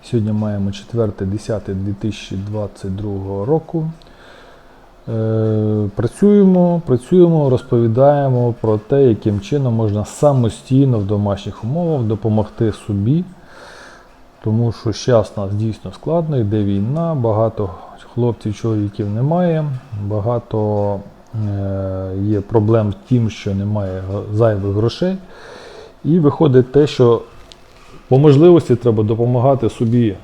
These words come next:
самостійно. І от сьогодні хочу розповісти про те, яким чином можна зробити ремонт. Нескладний, по факту, невеличкий ремонт.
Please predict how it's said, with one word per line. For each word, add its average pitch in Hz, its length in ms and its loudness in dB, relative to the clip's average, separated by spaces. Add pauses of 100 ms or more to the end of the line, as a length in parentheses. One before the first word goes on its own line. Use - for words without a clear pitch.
самостійно. 185 680 0 (1200)
І 160 680 2
от 123 120 0 (140)
сьогодні 143 440 -2
хочу 123 380 0
розповісти 123 1000 0
про 113 160 0 (120)
те, 123 300 2 (360)
яким 120 540 2
чином 143 500 -2 (260)
можна 113 460 0
зробити 107 840 0 (380)
ремонт. 123 640 2 (1200)
Нескладний, 147 720 0
по 170 140 -6
факту, 123 440 -4
невеличкий 117 760 2
ремонт. 147 340 -4